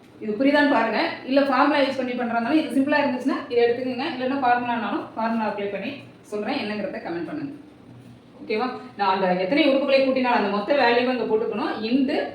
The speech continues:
இந்த த்ரீ வந்து இந்த ஃபோர்ல, அதாவது பொது விகிதத்திலேருந்து ஒரு ஒன்னுல வந்து லெஸ் பண்ணிக்கோங்க. லெஸ் பண்ணி இது ரெண்டையும் பெருக்கிக்கோங்க. வரக்கூடிய ஆன்சரை ஒன்னை ஆட் பண்ணிக்கோங்க. ஆட் பண்ணிக்கிட்டீங்கன்னா நாலாயிரத்தி தொண்ணூத்தி ஆறு கிடைச்சிரும். இதை வந்து இந்த பொது விகிதம் நான்கு இருக்கு இல்லையா, அதனுடைய அடுக்குல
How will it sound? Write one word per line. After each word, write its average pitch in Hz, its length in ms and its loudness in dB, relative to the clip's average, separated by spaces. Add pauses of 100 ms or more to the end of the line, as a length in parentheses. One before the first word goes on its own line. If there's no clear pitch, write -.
(200)
இந்த 226 180 0
த்ரீ 285 100 0 (120)
வந்து 311 160 4 (580)
இந்த 226 140 -2
ஃபோர்ல, 269 280 6 (120)
அதாவது 220 320 0
பொது 240 180 6
விகிதத்திலேருந்து 262 600 2
ஒரு 208 220 2
ஒன்னுல 220 340 -2
வந்து 247 180 -2
லெஸ் - 180 -4
பண்ணிக்கோங்க. 208 400 -2 (320)
லெஸ் 233 180 -2
பண்ணி 269 180 4
இது 240 140 2
ரெண்டையும் 226 280 0
பெருக்கிக்கோங்க. 202 500 -2 (340)
வரக்கூடிய 277 340 4 (100)
ஆன்சரை 247 340 0 (400)
ஒன்னை 247 180 4 (280)
ஆட் 233 160 -2
பண்ணிக்கோங்க. 175 360 -4 (400)
ஆட் 254 140 -2
பண்ணிக்கிட்டீங்கன்னா 240 440 0 (400)
நாலாயிரத்தி 240 360 4
தொண்ணூத்தி 220 280 0
ஆறு 196 120 -2
கிடைச்சிரும். 220 360 -4 (320)
இதை 254 160 6
வந்து 233 200 -2 (100)
இந்த 240 160 -2
பொது 240 160 4
விகிதம் 247 300 0
நான்கு 247 260 0
இருக்கு - 160 2
இல்லையா, 220 180 0 (440)
அதனுடைய 226 400 4 (580)
அடுக்குல 247 360 0